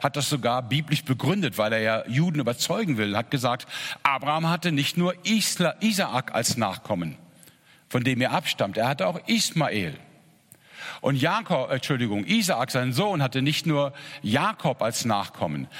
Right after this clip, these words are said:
er hatte auch Esau. Nachkomme von jemandem zu sein,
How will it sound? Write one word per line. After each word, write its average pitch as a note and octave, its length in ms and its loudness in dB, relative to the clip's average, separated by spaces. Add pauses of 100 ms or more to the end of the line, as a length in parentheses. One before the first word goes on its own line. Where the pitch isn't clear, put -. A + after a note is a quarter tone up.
(140)
er C#3+ 120 2
hatte F#3 220 0
auch E3 200 -6
Esau. C3+ 600 0 (560)
Nachkomme F3 800 0
von C3 300 0
jemandem B2 400 0
zu - 160 -2
sein, F2 400 -2